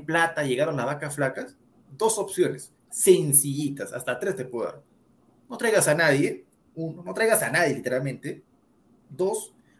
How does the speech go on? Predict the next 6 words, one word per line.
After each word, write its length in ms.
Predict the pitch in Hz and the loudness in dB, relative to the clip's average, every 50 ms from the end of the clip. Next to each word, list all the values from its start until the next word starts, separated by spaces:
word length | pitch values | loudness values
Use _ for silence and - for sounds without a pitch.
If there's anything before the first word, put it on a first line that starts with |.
| _ _ _ | _ _ _
búscate 440 | - 151 180 180 - 190 170 - 165 170 | -8 -6 -6 -2 -2 -2 -2 -2 -4 -4
un 60 | 170 | -4
delantero 680 | 175 160 143 139 135 131 156 160 147 147 147 143 - - _ _ _ _ _ _ - | -4 -4 -4 -4 -4 -4 -4 -4 -2 -2 -2 -4 -6 -12 _ _ _ _ _ _ -8
así 220 | 135 131 - 185 | -8 -6 -4 -4
nomás, 240 | 160 147 139 98 98 | -4 -4 -6 -4 -4
bajito, 580 | 127 131 127 - 202 185 135 175 170 170 - | -4 -4 -4 -4 -6 -6 -4 -4 -6 -6 -8